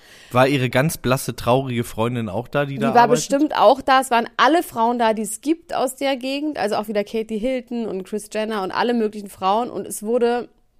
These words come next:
Speaker 2: es wurde richtig aufgefahren. Also die haben erstmal so einen kleinen Baum gemacht, einen Intention Tree, wo du deine, oder wie heißt das?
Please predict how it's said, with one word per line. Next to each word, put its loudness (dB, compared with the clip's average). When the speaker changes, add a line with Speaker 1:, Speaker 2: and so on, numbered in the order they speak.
Speaker 2:
es -6
wurde 0
richtig -4
aufgefahren. -8
Also -8
die -2
haben -2
erstmal 2
so -4
einen 0
kleinen 0
Baum 4
gemacht, -2
einen -6
Intention -4
Tree, -2
wo -6
du -4
deine, -2
oder 2
wie -4
heißt -2
das? -8